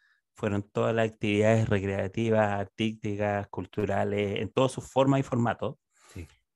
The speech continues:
Speaker 1: Música, películas, cómics, series, lo que queramos, ¿cierto? Eh, eso ayudó a, no sé si, si a, a, a hacerlo más, más llevadero, pero por último teníamos espacios en los cuales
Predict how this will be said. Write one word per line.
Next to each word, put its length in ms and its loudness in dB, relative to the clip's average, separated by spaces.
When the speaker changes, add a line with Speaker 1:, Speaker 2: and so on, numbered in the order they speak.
Speaker 1:
Música, 580 4
películas, 500 -2
cómics, 360 -2
series, 440 0
lo 300 -8
que 120 -8
queramos, 540 -4
¿cierto? 460 -10
Eh, 1000 0
eso 240 0
ayudó 360 2
a, 80 2
no 200 4
sé 200 0
si, 280 -4
si 260 -8
a, 500 2
a, 160 -6
a 440 -2
hacerlo 340 2
más, 240 4
más 200 0
llevadero, 580 0
pero 320 -4
por 160 -2
último 320 0
teníamos 480 2
espacios 440 -2
en 80 -2
los 100 -6
cuales 420 0